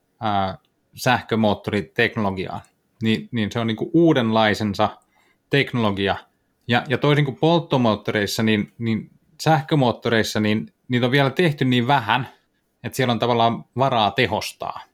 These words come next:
Akkujen hinnat tippuu, sähköautojen hinnat tippuu,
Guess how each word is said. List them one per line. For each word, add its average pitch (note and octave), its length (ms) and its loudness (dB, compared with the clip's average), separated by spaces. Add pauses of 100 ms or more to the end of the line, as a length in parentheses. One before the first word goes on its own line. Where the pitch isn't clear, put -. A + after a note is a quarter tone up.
(580)
Akkujen B2+ 460 2
hinnat G#2+ 440 0
tippuu, G#2 600 -2 (260)
sähköautojen G#2 680 -2
hinnat G2 360 -2
tippuu, F#2 540 -8